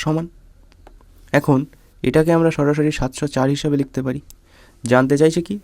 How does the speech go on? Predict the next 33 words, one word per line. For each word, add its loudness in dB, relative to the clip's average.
ধার্য 2
মূল্য, 0
যেটা 2
আমরা 4
ধরেছিলাম 0
একশো -8
টাকা, -6
তাহলে -2
একশোর -2
ভ্যালু 2
কত 0
সেটা -2
জানতে -4
হবে। -10
এখন 0
একের 4
ভ্যালু 4
কত? 0
সাতশো 0
চার 4
বাই 8
এই 8
যে 4
গোটা 4
জিনিসটা 0
লিখলাম -4
এটা, 0
তাহলে 0
এটা 4
দিয়ে 4
যখন 2
ভাগ 0
করব 6